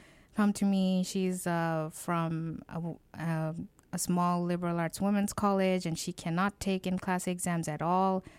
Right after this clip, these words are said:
She bombed all her exams." And I was the person he was referring to, and I was sitting, like, two seats away from him. And that was so embarrassing and shameful. Like, he just publicly shamed me,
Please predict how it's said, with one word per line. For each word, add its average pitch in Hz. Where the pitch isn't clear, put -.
She 170
bombed 165
all 160
her 160
exams." 175
And 156
I 180
was 175
the 170
person 202
he 175
was 165
referring 165
to, 151
and 160
I 160
was 170
sitting, 165
like, 160
two 190
seats 190
away 175
from 160
him. 156
And 180
that 190
was 226
so 180
embarrassing 175
and 160
shameful. 165
Like, 160
he 170
just 165
publicly 208
shamed 185
me, 269